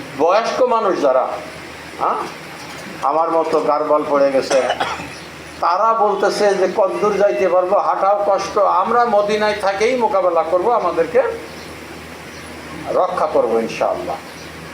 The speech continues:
কিন্তু যুবকরা তো আর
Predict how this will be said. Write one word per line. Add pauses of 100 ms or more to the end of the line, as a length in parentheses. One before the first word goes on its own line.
(280)
কিন্তু
যুবকরা (1080)
তো
আর